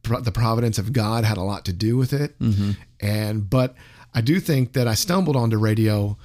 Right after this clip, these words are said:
Speaker 1: unbeknownst to myself.
Speaker 2: Hmm.
Speaker 1: Um, I was,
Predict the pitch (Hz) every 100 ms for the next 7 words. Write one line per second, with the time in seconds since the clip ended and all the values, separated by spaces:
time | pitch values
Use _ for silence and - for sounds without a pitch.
0 | - - 113 110 110 110 101 92 90 107
1 | 92 - - - 113 101 - - 110 101
2 | 95 92 117 131 127 113 -